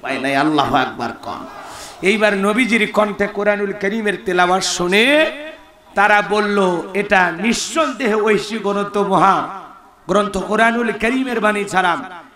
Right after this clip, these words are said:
এটা কোনো প্রভুর বাণী ছাড়া, এটা মানুষের কাব্য কবিতা নয়, নিঃসন্দেহে এটা একজন স্রষ্টার পক্ষ থেকে আসে।" বিদায় তারা কোরআনের কথাগুলো বিশ্বাস করে রসুলের চেহারা দেইখা তার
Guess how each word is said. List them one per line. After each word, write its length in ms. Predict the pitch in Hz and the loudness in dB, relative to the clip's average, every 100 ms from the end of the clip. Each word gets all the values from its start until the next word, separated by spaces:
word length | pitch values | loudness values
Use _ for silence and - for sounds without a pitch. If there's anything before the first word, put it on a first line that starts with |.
| - | -12
এটা 140 | 175 | -8
কোনো 220 | 220 220 220 | -6 -6 -6
প্রভুর 460 | - 233 233 285 | -4 -2 -2 0
বাণী 260 | 262 247 240 | 0 0 0
ছাড়া, 340 | 226 226 190 135 214 170 | 2 2 0 -4 -12 -12
এটা 160 | 180 | -10
মানুষের 460 | 202 208 240 220 214 | -8 -8 -8 -10 -8
কাব্য 420 | 196 196 156 196 | -8 -8 -6 -8
কবিতা 440 | 185 202 185 185 | -4 -6 -4 -4
নয়, 360 | 170 175 165 151 - 156 | 0 0 0 -2 -8 -4
নিঃসন্দেহে 720 | 165 262 - 254 330 285 269 | 2 2 2 2 2 2 -2
এটা 280 | 240 233 190 - 208 180 | -2 -2 -2 -6 -16 -8
একজন 320 | 190 - 208 | -8 -6 -10
স্রষ্টার 540 | 190 - 214 - 208 196 | -10 -10 -10 -2 -2 -2
পক্ষ 280 | 226 202 220 | -6 -8 -8
থেকে 220 | 190 185 | -4 0
আসে।" 380 | 180 175 185 156 - 175 | 0 0 -4 -6 -8 -8
বিদায় 300 | 165 202 202 185 | -2 0 0 0
তারা 200 | 185 185 | -2 -2
কোরআনের 640 | 175 196 220 254 233 220 196 | -2 0 2 4 2 -2 -8
কথাগুলো 380 | 185 190 190 190 | -8 -8 -8 -8
বিশ্বাস 460 | 175 - - 214 - | -10 -4 -2 -2 -4
করে 220 | 262 277 - - - | -8 -8 -10 -20 -10
রসুলের 380 | 196 196 214 196 226 | -8 -6 -6 -6 -2
চেহারা 400 | 208 202 208 196 | 2 2 2 0
দেইখা 500 | 196 196 - 175 147 180 165 | 0 -2 0 0 0 -8 -16
তার 100 | - | -16